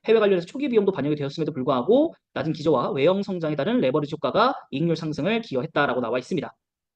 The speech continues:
자, 인도와 미주에서 현재 발생 중인 서현 이화의 성장인데요. 인도는 이십사 년 현재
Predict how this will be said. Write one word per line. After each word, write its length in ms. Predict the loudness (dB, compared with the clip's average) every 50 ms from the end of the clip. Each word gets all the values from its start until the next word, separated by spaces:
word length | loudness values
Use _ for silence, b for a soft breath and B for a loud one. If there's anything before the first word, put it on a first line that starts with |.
| _ _ _ _ _ _ _ _ _ _ _ _ _ _ _ _ -20 -20 _ _ _
자, 160 | -10 -6 -4 -2
인도와 300 | 0 2 2 2 2 0
미주에서 520 | 0 -4 -4 0 2 2 2 4 2 0
현재 160 | 0 -2 -4
발생 340 | -4 -4 -4 -4 -2 -2 0
중인 360 | 0 0 0 0 0 0 -2
서현 240 | 0 0 0 0 2
이화의 240 | 2 0 0 0 0
성장인데요. 580 | 0 0 0 0 0 0 0 0 0 2 2 2
인도는 440 | 0 0 0 2 2 0 0 -4 -4
이십사 240 | -6 -6 -4 -2
년 120 | -2 -2 -2
현재 280 | -2 -4 -4 -4 -4